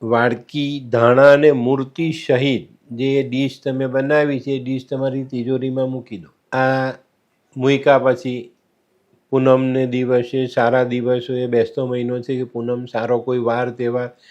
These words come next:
તે દિવસે તિજોરી ખોલો, તેને અગરબત્તીનો ધૂપ આપજો અને મનની ભાવનાઓ બહુ સ્વચ્છ રાખજો, સાત્વિક રાખજો કે વાર્તા માની કૃપાથી, ગણેશની કૃપાથી મારે ત્યાં પૈસો આવે છે, આવતો જ રહેશે. અને મિત્રો,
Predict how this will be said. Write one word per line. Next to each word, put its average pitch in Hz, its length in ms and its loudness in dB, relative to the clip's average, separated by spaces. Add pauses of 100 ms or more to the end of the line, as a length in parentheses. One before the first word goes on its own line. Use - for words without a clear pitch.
(220)
તે 147 80 -4
દિવસે 139 480 0
તિજોરી 127 480 -6
ખોલો, 127 420 -2
તેને 127 280 -4
અગરબત્તીનો 127 1000 -2
ધૂપ 120 320 -4
આપજો 113 340 -2
અને 113 220 -10
મનની 127 720 -4
ભાવનાઓ 131 680 -2
બહુ 156 240 -2
સ્વચ્છ 151 460 -4
રાખજો, 98 540 -4
સાત્વિક 147 560 -4
રાખજો 113 420 -2 (440)
કે 127 80 -8
વાર્તા 123 560 0 (400)
માની 147 440 4
કૃપાથી, 135 640 -2
ગણેશની 156 540 0
કૃપાથી 151 580 -2
મારે 139 240 -2
ત્યાં 123 240 -8
પૈસો 113 320 -10
આવે 107 360 -8
છે, - 260 -20 (720)
આવતો 127 520 0
જ 131 80 -2
રહેશે. 98 520 -8
અને 110 140 -4
મિત્રો, 113 640 -2